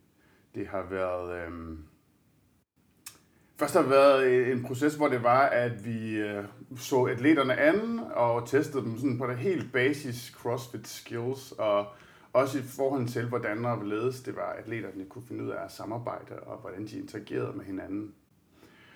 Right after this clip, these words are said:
Og, øh, specielt efter sidste år, hvor vi, øh, ikke præsterede at kvalificere os til Regionals, så tog vi sådan lidt hårdere fat om det,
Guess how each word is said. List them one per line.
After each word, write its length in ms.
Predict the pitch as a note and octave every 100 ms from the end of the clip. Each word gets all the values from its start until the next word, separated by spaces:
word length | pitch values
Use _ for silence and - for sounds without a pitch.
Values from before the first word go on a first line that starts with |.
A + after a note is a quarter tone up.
| - - - _
Og, 480 | B2 A2+ A2+ A2 A2
øh, 220 | G#2 G#2+
specielt 640 | - - A#2+ - D#3 D3+ -
efter 340 | C#3+ - A#2+
sidste 340 | A#2 C3 B2 C3
år, 220 | B2 A2+
hvor 220 | A2 G#2
vi, 200 | G#2 G#2 G#2
øh, 200 | G2+ -
ikke 200 | A3 G#3+
præsterede 420 | C#3 B2 B2+ A#2 G2+
at 100 | G2
kvalificere 580 | A2+ G2+ A#2 - B2+ A2
os 120 | G#2+
til 240 | - G2+ A2+
Regionals, 840 | F3 F3+ C3+ G#2 G#2+ A#2+ - -
så 220 | - D#3 -
tog 240 | C#3 B2
vi 100 | A2+
sådan 220 | G#2+ B2 A2+
lidt 180 | B2+
hårdere 380 | - B2 A#2+ C#3 -
fat 260 | C3 C#3
om 240 | A2+ A2 B2
det, 240 | A#2 G#2